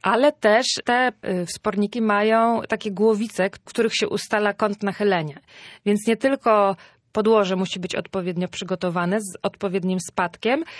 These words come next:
ale też dodatkowo w razie czego możemy wyregulować jeszcze do około pięciu procent ten spadek na samych tych głowicach. Więc, y, możliwości precyzyjnego,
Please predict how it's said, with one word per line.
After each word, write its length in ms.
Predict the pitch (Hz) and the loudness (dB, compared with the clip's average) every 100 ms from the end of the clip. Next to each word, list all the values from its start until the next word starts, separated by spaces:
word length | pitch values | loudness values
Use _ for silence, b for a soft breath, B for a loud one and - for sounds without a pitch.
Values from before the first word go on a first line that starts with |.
| B B | B B
ale 260 | 214 226 240 | 2 4 2
też 340 | - 254 254 | 2 2 2
dodatkowo 680 | 185 226 214 208 - 247 247 | 0 0 0 -2 -2 -2 0
w 60 | 208 | 0
razie 260 | 202 190 | -2 -2
czego 360 | 180 208 208 247 | -4 -2 0 0
możemy 380 | 233 202 226 220 | 0 0 0 0
wyregulować 920 | 202 226 220 190 214 208 208 214 - - - | 0 0 2 2 4 4 4 2 0 -4 -4
jeszcze 880 | 185 202 202 - 208 196 190 190 - | 2 2 2 -2 0 2 2 0 -2
do 180 | 175 208 | 2 2
około 260 | 202 202 | 2 0
pięciu 360 | 185 214 214 208 | 0 0 0 -4
procent 600 | 208 190 180 202 208 208 - | -4 -4 -2 -2 -2 -6 -8
ten 180 | 196 190 - | -4 -4 -4
spadek 460 | - 185 175 185 | -2 -2 0 -2
na 160 | 180 180 | -2 -2
samych 380 | - 202 196 - | 0 0 -2 -4
tych 300 | - 185 - 170 | -6 -8 -8 -2
głowicach. 680 | 185 196 175 170 151 151 | 0 0 0 -6 -10 -8
Więc, 400 | 175 190 196 - | -4 -2 -4 -6
y, 360 | 196 190 190 190 - | -4 -2 -2 -4 0
możliwości 720 | 208 226 220 202 277 - 254 | 2 2 2 2 0 0 -8
precyzyjnego, 1200 | 214 226 220 208 214 226 285 233 196 185 180 180 | -2 -2 -2 0 2 2 0 0 0 2 0 -2